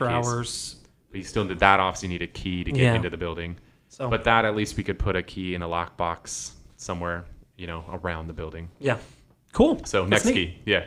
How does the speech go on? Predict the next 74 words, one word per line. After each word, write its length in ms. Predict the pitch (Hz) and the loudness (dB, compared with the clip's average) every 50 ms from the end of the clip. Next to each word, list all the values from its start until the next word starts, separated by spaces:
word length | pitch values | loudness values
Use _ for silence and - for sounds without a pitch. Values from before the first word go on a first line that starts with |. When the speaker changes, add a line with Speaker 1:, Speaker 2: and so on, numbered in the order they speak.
| - - | -4 -10
Speaker 2:
So 160 | - - 101 | -6 -2 2
that's 160 | 95 95 - | 2 2 2
what 80 | - 113 | 2 0
we're 80 | 107 101 | 0 2
doing 240 | 98 101 98 101 | 2 2 2 2
in 80 | 98 92 | 2 2
the 60 | 90 | 0
new 160 | 90 90 87 | 0 2 2
office, 460 | 87 85 82 - 87 85 - - - - - - - - - _ - | 2 0 0 -2 -6 -8 -10 -12 -16 -18 -20 -20 -20 -20 -20 _ -12
and 240 | 90 90 90 87 87 | -8 -6 -4 -4 -4
it'll 200 | 87 87 90 90 | -4 -2 -4 -4
just 200 | 90 92 85 - | -6 -8 -6 -4
make 140 | 110 95 101 | -4 -2 -2
it 60 | 98 | -4
easier. 200 | 95 87 95 101 | -4 -2 -2 -2
And 120 | - 104 | 0 0
then 80 | 110 110 | 0 2
the 100 | 113 120 | 2 2
other 140 | 127 127 120 | 2 2 0
thing 160 | - 113 104 | 0 0 -2
that's 160 | 95 - - | -2 -4 -2
really 160 | 101 95 92 | 0 0 0
big 160 | 87 92 90 87 | 0 -2 -2 -2
with 100 | 92 - | -2 0
that 140 | 90 90 87 | 0 0 0
is 180 | 87 87 - - - - - - _ _ _ _ - | 0 -4 -8 -12 -20 -20 -20 -20 _ _ _ _ -2
when 160 | 101 101 101 | 0 0 2
you 340 | 98 98 95 95 92 92 90 | 2 0 0 -2 -4 -6 -6
hire 300 | - - 101 101 101 101 | 0 2 4 6 6 4
an 60 | 101 | 4
agent, 260 | 98 98 90 101 92 | 2 0 -2 -4 -4
you 80 | 90 92 | -4 -2
don't 60 | 95 | -2
have 80 | 92 85 | -2 -2
to 80 | - | 0
worry 100 | 92 92 | 0 0
about 280 | 90 90 90 92 90 - | 2 2 0 -2 -2 -4
getting 260 | - 95 90 92 90 90 | -2 -2 -2 -2 -4 -4
them 120 | 85 87 | -6 -6
a 40 | 87 | -8
physical 460 | - - - 95 90 90 85 90 90 | -8 -6 -4 -4 -2 -2 -4 -6 -6
key. 360 | - - 90 85 87 92 95 - | -6 -4 -4 -4 -4 -4 -6 -4
And 100 | 98 98 | -4 -4
when 80 | 95 | -4
they 120 | 90 87 85 | -4 -4 -4
leave, 280 | 87 92 110 107 101 92 | -2 -2 -2 -2 -2 -2
you 60 | 95 | -2
don't 80 | 95 | -4
have 80 | 95 92 | -4 -4
to 80 | 92 92 | -4 -4
worry 120 | 90 90 | -2 -2
about 80 | 87 82 | -4 -4
getting 160 | 90 87 85 | -6 -6 -8
it 120 | 82 80 - | -8 -2 0
back, 420 | - 120 110 98 92 92 92 - - - - - - | 2 2 4 2 0 -2 -4 -8 -12 -20 -20 -20 -16
'cause 120 | - 101 104 | -8 -4 -2
I 100 | 107 110 | -2 0
guarantee 420 | 107 107 101 101 95 - - 120 | 2 2 2 0 -2 -4 -4 -4
you 160 | 110 101 95 | -4 -2 -4
we've 140 | 98 98 90 | -4 -4 -2
got 240 | 101 98 92 90 87 | -2 -2 -2 0 2
dozens 360 | 104 98 98 95 95 95 90 | 2 2 2 0 -4 -8 -8
of 100 | 90 87 | -10 -10
freaking 320 | - - 90 - 92 85 | -10 -12 -12 -10 -10 -10
keys 380 | - - 117 110 101 95 92 - | -8 -4 -4 -2 -2 -4 -6 -8
floating 380 | - - 95 95 90 90 87 87 | -4 -2 -2 0 0 -2 -2 0
around 280 | 90 95 95 92 87 | 0 0 0 0 0
out 200 | 85 82 82 - | -2 -4 -4 -4
there 180 | 85 82 85 85 | -2 -2 -2 -2
with 140 | 87 85 92 | -2 -2 -2
all 100 | 87 85 | -2 -2
the 120 | 85 87 | -2 -4
agents 240 | 87 87 92 87 - | -4 -4 -6 -6 -6
who've, 220 | 90 87 - - | -8 -8 -8 -12